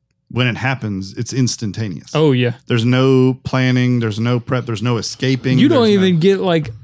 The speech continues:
Speaker 2: there's a sun on the horizon.
Speaker 1: No.
Speaker 2: Atom bomb just went off way over there. You don't even get that. It's
Speaker 1: No.
Speaker 2: just everything gone.
Speaker 1: Yeah. Yeah, you could be at work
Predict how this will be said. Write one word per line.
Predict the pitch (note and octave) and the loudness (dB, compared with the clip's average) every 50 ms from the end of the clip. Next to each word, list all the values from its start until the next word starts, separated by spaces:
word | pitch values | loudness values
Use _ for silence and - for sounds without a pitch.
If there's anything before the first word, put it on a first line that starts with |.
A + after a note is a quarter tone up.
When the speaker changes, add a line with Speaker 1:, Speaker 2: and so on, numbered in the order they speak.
| - - _ _ _ _ _ _ _ - | -20 -20 _ _ _ _ _ _ _ -6
Speaker 2:
there's | - D3+ E3 F3+ E3 C#3 | -2 0 2 2 2 2
a | C3+ A#2 | 0 -2
sun | - - - - - A3 A3+ G3+ E3 | -2 -4 -4 -2 -2 0 2 2 2
on | C3 B2 A#2+ | 2 2 0
the | A2+ A2 | -2 -2
horizon. | A2 B2+ A#2+ A2+ A2+ A2 A2 G#2+ - - B2 A#2+ - - - | -2 -2 -2 -2 -2 -4 -6 -8 -8 -10 -12 -14 -14 -14 -10
Speaker 1:
No. | A2+ A2 G#2+ G2+ F#2 F2 - _ _ _ _ _ _ _ _ _ _ _ _ - | -6 -6 -6 -6 -8 -10 -14 _ _ _ _ _ _ _ _ _ _ _ _ -6
Speaker 2:
Atom | - G3+ G3+ F#3+ D#3+ D3 | -2 0 2 4 4 4
bomb | C3+ B2+ A#2+ B2+ C3 | 2 2 2 0 0
just | A#2 A#2+ A#2+ C3 | 0 0 0 0
went | C3 B2 A#2 C3 | 0 0 0 0
off | B2+ C#3+ F3+ | -2 -4 -2
way | C#3 D3+ D#3+ D3 | 0 2 2 4
over | C#3 C3+ C3 B2+ B2+ | 2 2 0 0 -2
there. | A#2+ B2 C3 | -2 -2 -4
You | C#3 C#3+ E3+ | -4 -2 0
don't | A#3 C4 G#3 | 0 2 2
even | F3 D#3+ D3 C#3 | 2 2 2 2
get | C3+ C3 B2+ - | 0 0 -2 -2
that. | - C#3 B2 F#2 C#3 | -2 -4 -2 0 -2
It's | D#3 F#3 F3+ | -2 -2 -2
Speaker 1:
No. | - C#3 | -4 -4
Speaker 2:
just | - - | -4 -4
everything | - F#3 E3 F3+ F3 - F3 E3 D#3+ D3+ D3 C3+ | -4 -4 -2 -2 -2 -2 -2 -2 -2 -2 -4 -6
gone. | C#3+ - B2 A#2 A2+ A2+ A#2 C3+ _ _ _ _ _ _ | -4 -4 -4 -4 -4 -10 -14 -18 _ _ _ _ _ _
Speaker 1:
Yeah. | - - D#2+ - - _ _ _ _ _ _ _ _ _ _ _ _ _ _ _ _ _ _ _ _ _ _ - | -18 -16 -16 -16 -18 _ _ _ _ _ _ _ _ _ _ _ _ _ _ _ _ _ _ _ _ _ _ -12
Yeah, | G2+ G2 | -8 -6
you | G2 G#2+ B2 B2 | -4 -4 -4 -2
could | - C#3+ B2+ | -2 -2 -2
be | G#2 B2 A#2+ A2+ | 0 0 0 0
at | A2 | -2
work | G2+ A2+ A#2+ A#2+ B2 B2 | -2 0 0 0 -2 -4